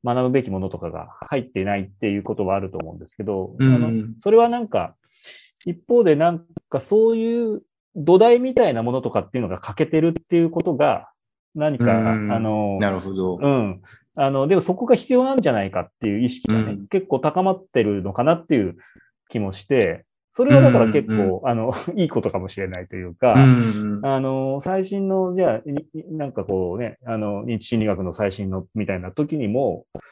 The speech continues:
Speaker 1: でももっと、もっと手前の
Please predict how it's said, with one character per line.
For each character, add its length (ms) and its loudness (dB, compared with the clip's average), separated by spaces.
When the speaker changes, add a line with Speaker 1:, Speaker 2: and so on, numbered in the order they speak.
Speaker 1:
で 80 0
も 180 2
も 140 0
っ 100 -16
と、 360 2
も 280 2
っ 80 0
と 100 6
手 140 4
前 200 4
の 200 -4